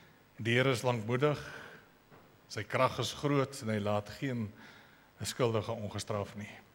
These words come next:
Kom ons hou hierdie gedeelte oop, ek wil graag 'n bietjie terugkom daarna toe ook. As mens nou stil staan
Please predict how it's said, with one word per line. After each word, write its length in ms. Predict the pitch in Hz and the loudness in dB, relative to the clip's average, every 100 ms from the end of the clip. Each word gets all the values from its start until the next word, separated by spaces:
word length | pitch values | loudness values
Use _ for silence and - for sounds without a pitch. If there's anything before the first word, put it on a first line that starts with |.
| - - | -4 2
Kom 140 | 143 | 2
ons 80 | 127 | 4
hou 80 | 120 | 4
hierdie 180 | 131 127 | 4 0
gedeelte 460 | 127 117 117 127 | 0 2 0 0
oop, 140 | 135 117 | -4 -2
ek 120 | 113 | -4
wil 80 | 113 | -4
graag 300 | - 131 107 | -4 -2 -2
'n 100 | - | -4
bietjie 220 | 110 110 110 | -12 -10 -2
terugkom 400 | 127 110 127 120 | 0 0 -4 -6
daarna 300 | 110 113 117 | -4 -4 -4
toe 160 | 110 | -6
ook. 300 | - - - - - - - - - - - - - - - - - - - - - | -10 -12 -18 -20 -20 -20 -20 -20 -20 -20 -20 -20 -20 -20 -20 -20 -20 -20 -20 -20 2
As 180 | 175 190 | 4 8
mens 220 | 220 208 | 8 10
nou 140 | 208 | 8
stil 260 | 185 208 202 | 8 10 10
staan 420 | - 175 185 180 | 10 6 6 4